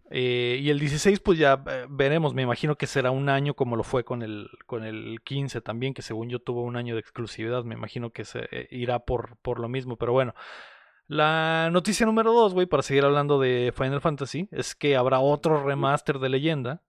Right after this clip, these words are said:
Crisis Core también tendrá versión definitiva, llamada Reunion. Se lanzará este invierno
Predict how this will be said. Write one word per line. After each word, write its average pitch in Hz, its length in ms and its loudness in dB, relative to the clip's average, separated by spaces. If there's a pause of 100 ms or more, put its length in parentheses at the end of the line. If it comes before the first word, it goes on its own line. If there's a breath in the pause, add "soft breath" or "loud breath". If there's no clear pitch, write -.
Crisis 135 400 -2
Core 151 280 6
también 127 300 0
tendrá 123 520 0
versión 139 440 0
definitiva, 143 800 -2
llamada 131 380 2
Reunion. 147 720 2 (120)
Se - 160 -4
lanzará 120 440 0
este - 240 -2
invierno 151 680 0